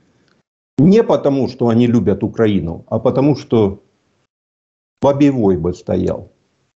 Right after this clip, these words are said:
И для чего тогда Пригожин? Пригожину дают возможность пятьдесят тысяч. Пятьдесят тысяч — это треть, э, того контингента, который вторгся в Украину в феврале двадцать второго года.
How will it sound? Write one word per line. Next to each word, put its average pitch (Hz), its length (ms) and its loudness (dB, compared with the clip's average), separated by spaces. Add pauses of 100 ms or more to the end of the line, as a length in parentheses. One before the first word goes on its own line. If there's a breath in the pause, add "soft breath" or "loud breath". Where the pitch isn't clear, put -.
(500)
И 127 80 4
для 151 260 4
чего 147 440 0 (240)
тогда 123 340 0
Пригожин? 92 560 -2
Пригожину 196 520 2
дают 175 300 2
возможность 104 560 -2
пятьдесят 127 460 0
тысяч. - 420 -8 (1080)
Пятьдесят 170 340 0
тысяч — 196 420 0
это 127 160 -2
треть, 147 540 0 (400 soft breath)
э, 107 220 2
того 131 340 0
контингента, 123 800 0
который 120 440 0
вторгся 120 480 -2
в 104 80 0
Украину 120 560 2
в - 80 -8
феврале 120 760 0
двадцать 104 420 -2
второго 95 340 0
года. 80 300 -4